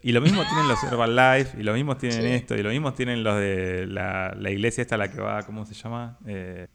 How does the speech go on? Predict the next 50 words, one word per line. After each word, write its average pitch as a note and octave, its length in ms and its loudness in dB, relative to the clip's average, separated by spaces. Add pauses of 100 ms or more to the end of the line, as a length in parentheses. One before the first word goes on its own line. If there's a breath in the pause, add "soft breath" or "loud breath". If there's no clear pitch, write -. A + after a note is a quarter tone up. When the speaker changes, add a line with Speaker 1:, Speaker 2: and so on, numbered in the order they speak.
(100)
Speaker 1:
Tom G#2+ 200 -6
Cruise, A#2 420 -8
eh, F#2+ 280 -10 (320)
Cienciología, A2 880 2 (120)
que G2 160 -8
es A2 200 -4
también A#2 280 0
otra, A2 300 -2
como G#2+ 180 -8
otra G#2+ 220 -2
secta A2+ 300 -4
así. A#2+ 340 -2 (360 loud breath)
Y - 100 -6
todos F#3 180 4
tienen F#3 180 2
como C#3+ 240 2
la A#2+ 100 6
verdad A#2+ 260 4
absoluta, D3+ 340 0
que C3+ 60 0
es - 120 -4
un C3 140 0
libro C#3 320 2 (120)
que G#2+ 80 -4
escribió C3+ 380 4
alguien, B2 320 4
no G#2+ 80 -2
sé, C3 220 0
y A2+ 80 0
estos C3+ 200 -2
<laughs> - 40 -4
hijos - 200 0
de - 60 0
puta - 380 6 (320 loud breath)
se - 160 -2
hacen D3+ 200 0
rubio D#3 300 6
cuando B2 240 4
leen C#3 160 2
el A#2 140 -4
libro. A#2 280 2
Es C3 100 -4
genial, A2 460 -2
¿no? A#2+ 120 -2
Es B2 160 -4
un A2+ 60 -2
mundo G#2 600 2
hermoso A2 460 0
para F#2+ 160 -2
investigar. F#2+ 440 -4